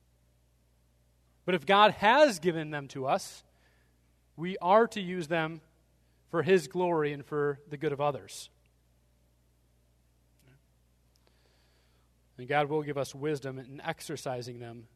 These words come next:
for the good of others. It's important to, to understand that distinction. God doesn't promise us that we will have a,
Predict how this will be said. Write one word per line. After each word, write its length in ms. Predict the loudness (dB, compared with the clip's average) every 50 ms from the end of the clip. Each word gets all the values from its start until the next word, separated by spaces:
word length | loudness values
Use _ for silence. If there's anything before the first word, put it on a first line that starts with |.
| _ _ _ _
for 100 | -14 -12
the 80 | -12 -10
good 260 | -6 -4 -4 -4 -6
of 180 | -10 -12 -14 -14 -12
others. 540 | -12 -10 -10 -12 -16 -20 -20 -20 -20 -20 _ _ _ _ _ _ _ _ _ _ _ _ _ _ _ _ _ _ _ _ _ _ _ -14
It's 120 | -14 -14
important 320 | -8 -4 -4 -4 -4 0
to, 180 | 2 2 2 2 0 -8 -20 _ -8
to 100 | -8 -4
understand 520 | -2 -2 -2 -2 -2 -2 0 0 0 0
that 160 | -2 -4 -4
distinction. 540 | -6 -10 -10 -6 -4 -6 -6 -4 -8 -10 -2
God 260 | 0 0 0 0 -2 -10 _ -4
doesn't 360 | -4 -2 -2 -2 -6 -8 _
promise 580 | -18 -4 2 4 4 6 4 4 0 -2 0 0
us 160 | 0 0 0 -2
that 120 | -4 -4
we 80 | -2 -4
will 80 | -2
have 220 | 2 0 0 0 0
a, 80 | -8